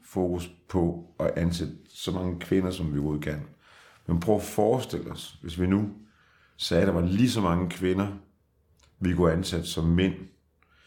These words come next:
så ville Danmark faktisk slet ikke have en udfordring i forhold til at finde de her kompetencer. Øh, og kvinder ville være med til at bestemme, hvordan vores samfund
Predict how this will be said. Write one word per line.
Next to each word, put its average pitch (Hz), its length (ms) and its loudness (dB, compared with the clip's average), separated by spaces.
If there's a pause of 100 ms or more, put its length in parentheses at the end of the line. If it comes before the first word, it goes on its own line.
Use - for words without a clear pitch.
(380)
så - 180 -2
ville 90 220 4
Danmark 87 380 2
faktisk 82 380 -4
slet 85 120 -2
ikke 85 140 -2
have 90 120 -2
en - 80 -12
udfordring - 600 -4 (680)
i 85 80 -4
forhold 80 260 0
til 80 100 -4
at 76 60 -8
finde 85 360 0 (160)
de 80 100 -6
her 80 140 -6
kompetencer. 71 640 -6 (1000)
Øh, 85 120 4 (140)
og 90 160 4
kvinder 135 340 4 (420)
ville 87 240 0
være 82 140 2
med 98 180 2
til 107 140 -2
at 85 100 -4
bestemme, 117 500 -2 (1120)
hvordan 85 300 2
vores 80 120 -2
samfund 82 460 -2